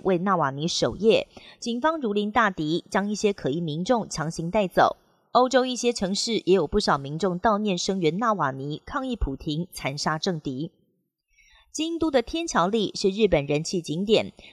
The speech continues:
观光客到这里来都会弯腰摆出胯下观天的姿势来欣赏美景。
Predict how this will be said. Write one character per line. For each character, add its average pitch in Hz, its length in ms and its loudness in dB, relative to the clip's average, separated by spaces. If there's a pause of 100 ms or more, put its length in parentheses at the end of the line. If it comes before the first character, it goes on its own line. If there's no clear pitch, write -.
观 233 140 2
光 254 140 2
客 254 140 -2
到 214 140 0
这 262 160 0
里 196 140 -2
来 151 260 2
都 185 180 2
会 185 120 2
弯 208 180 0
腰 214 160 0
摆 147 180 0
出 185 240 2
胯 220 280 0
下 185 200 2
观 180 240 0
天 190 140 -2
的 165 100 -2
姿 240 220 -6
势 - 320 0
来 151 160 0
欣 180 200 -4
赏 143 180 -2
美 143 200 -6
景。 147 340 -6